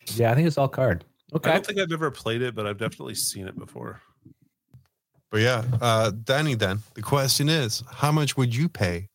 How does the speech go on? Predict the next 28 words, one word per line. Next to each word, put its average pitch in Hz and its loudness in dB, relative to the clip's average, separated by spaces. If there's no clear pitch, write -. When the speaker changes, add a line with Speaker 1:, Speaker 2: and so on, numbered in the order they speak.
Speaker 3:
uh, 101 0
to 104 2
Bombers 101 2
over 98 0
the 95 0
Sulphur 101 0
River? 104 0
Speaker 2:
I'm 101 -2
sorry, 92 -4
th-, 156 -2
that's 170 0
not 117 -2
the 117 -10
question. 110 -4
The 113 -4
question 147 -2
is 104 -2
how 131 -2
much 123 -2
some 104 0
rube 107 -2
paid 98 -4
for 95 -10
Bombers 98 -6
over 190 -6
the 214 0
Sulphur 220 0
River. 277 0